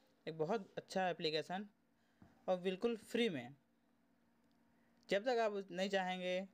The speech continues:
कि आपको वो फ़ोल्डर कोई और यूज़ करे, तब तक वो फ़ोल्डर आपके बिना कोई यूज़ और नहीं कर सकता है।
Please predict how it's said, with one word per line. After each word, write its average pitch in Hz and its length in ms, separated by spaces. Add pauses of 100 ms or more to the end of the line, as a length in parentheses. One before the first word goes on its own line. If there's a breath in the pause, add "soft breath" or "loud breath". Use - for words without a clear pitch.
कि 175 100
आपको 170 260
वो 175 120
फ़ोल्डर 165 340
कोई 156 200
और 160 220
यूज़ 156 240
करे, 160 260
तब 170 120
तक 170 60
वो 175 180
फ़ोल्डर 165 320
आपके 156 180
बिना 160 200
कोई 151 180
यूज़ 151 300
और 156 260
नहीं 160 260 (340)
कर 175 80
सकता 135 380
है। 123 160